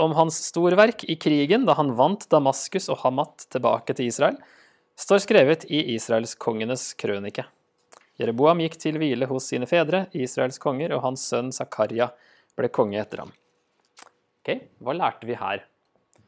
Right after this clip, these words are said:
om Jeroboam den andre, som forfatteren av kongebøkene synes var verdt å nevne? Be-, og det er Jonah, er jo den Jonah fra Jonas bok,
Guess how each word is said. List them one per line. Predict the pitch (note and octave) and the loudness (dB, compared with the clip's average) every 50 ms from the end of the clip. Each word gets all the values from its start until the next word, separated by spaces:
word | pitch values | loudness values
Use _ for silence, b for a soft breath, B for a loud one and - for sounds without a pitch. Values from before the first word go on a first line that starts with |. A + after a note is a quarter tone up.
| _ _ _ _ _ _ - | _ _ _ _ _ _ -10
om | B2 A#2 | -6 -2
Jeroboam | A2+ A#2+ B2+ A2 G#2 G#2 G2+ A2 A#2 | 0 0 0 0 -2 -4 -2 -2 -2
den | B2 B2+ | -2 -2
andre, | B2+ A#2 A2 G#2 G2+ G2+ G#2+ G#2 - _ _ _ _ _ _ | -4 -4 -6 -6 -6 -8 -8 -8 -12 _ _ _ _ _ _
som | - B2 B2 A#2+ A2+ _ _ _ _ _ _ _ _ _ _ _ _ _ _ _ _ - | -10 -10 -10 -10 -14 _ _ _ _ _ _ _ _ _ _ _ _ _ _ _ _ -4
forfatteren | - D3 C3+ C#3+ A#2 - A#2+ B2+ | -2 2 4 4 4 4 2 0
av | B2 | 2
kongebøkene | - C3 A2+ G2+ G2+ G2+ F#2+ - A#2 G#2+ | 2 2 2 2 0 -2 -2 -4 -4 -4
synes | A#2 A#2 A2 A2 | -4 -4 -2 0
var | A#2 A2+ G#2+ | 0 2 0
verdt | G2+ - - - | 0 -2 -4 -4
å | A#2 | -2
nevne? | A#2+ A2+ G#2 G2 G#2 G#2 - _ _ _ _ _ _ _ _ _ _ _ _ _ _ _ _ _ - | -2 -2 -4 -4 -8 -10 -10 _ _ _ _ _ _ _ _ _ _ _ _ _ _ _ _ _ 2
Be-, | E3+ E3+ - | 4 6 6
og | D3+ D#3 | 6 8
det | F3 F3+ | 8 8
er | F3 E3 | 8 6
Jonah, | D3 C3+ C3+ C#3 E3+ G3+ G3+ F3 | 6 4 4 4 4 4 6 4
er | D#3+ E3+ | 4 4
jo | E3 F3 | 4 2
den | F3 E3 | 0 2
Jonah | C3+ A#2+ A#2 B2 B2+ | 0 2 2 0 0
fra | - D3 C3+ | 0 0 0
Jonas | A#2+ A2+ A2+ A#2+ - - | 0 0 0 -2 -2 -2
bok, | C3 E3+ - - | -2 -4 -4 -4